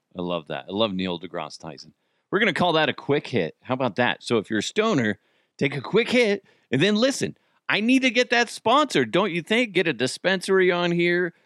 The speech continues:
Quick hit presented by blah. And then be like, "Hey, man, I got this thing from Neil deGrasse Tyson, man. <laughs> It's gonna blow your mind, man."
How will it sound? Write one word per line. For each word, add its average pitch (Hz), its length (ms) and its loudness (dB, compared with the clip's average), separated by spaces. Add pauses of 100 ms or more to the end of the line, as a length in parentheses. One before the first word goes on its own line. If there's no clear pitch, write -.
(100)
Quick 254 320 -2
hit 180 340 0
presented 117 520 0
by 135 500 2
blah. 123 800 -6 (760)
And 101 100 -2
then 104 260 -2
be 107 80 2
like, 98 360 -4 (200)
"Hey, 117 380 2
man, 110 560 -4
I 113 160 -2
got 117 280 -6
this 104 440 -8
thing 123 420 0
from 101 460 -2 (520)
Neil 123 340 2
deGrasse 117 540 -6
Tyson, 117 640 0
man. 113 380 0
<laughs> - 20 2
It's 151 220 -2
gonna 190 380 4
blow 214 360 0
your 240 280 4
mind, 214 960 0
man." 226 760 2